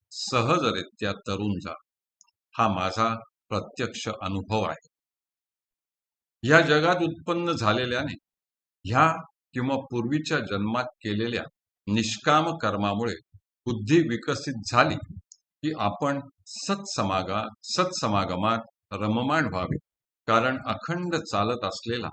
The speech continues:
हा अविद्येचा योग आत-, अध्यात्म विचार आणि सत्संग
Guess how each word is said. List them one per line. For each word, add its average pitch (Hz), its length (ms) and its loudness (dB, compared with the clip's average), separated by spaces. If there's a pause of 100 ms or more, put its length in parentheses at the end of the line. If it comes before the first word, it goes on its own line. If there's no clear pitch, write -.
(380)
हा 107 80 2 (140)
अविद्येचा 104 800 0
योग 123 460 0 (960)
आत-, 143 440 2
अध्यात्म 123 560 2
विचार 104 420 -4 (300)
आणि 113 200 2
सत्संग 117 720 -2